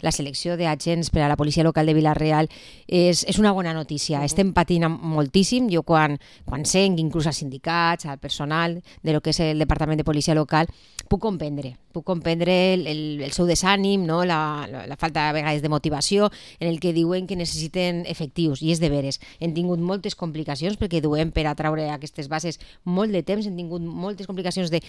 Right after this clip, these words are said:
Speaker 1: no només de l'Ajuntament de Vila-real, sinó de, pues, decrets de la Generalitat, que ens va complicar. Quan, jo ten-, quan ja tenim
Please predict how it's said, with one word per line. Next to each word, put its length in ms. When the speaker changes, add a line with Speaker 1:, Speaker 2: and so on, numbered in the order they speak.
Speaker 1:
no 240
només 240
de 60
l'Ajuntament 340
de 80
Vila-real, 400
sinó 300
de, 300
pues, 180
decrets 540
de 80
la 100
Generalitat, 500
que 60
ens 160
va 80
complicar. 500
Quan, 140
jo 140
ten-, 180
quan 160
ja 140
tenim 180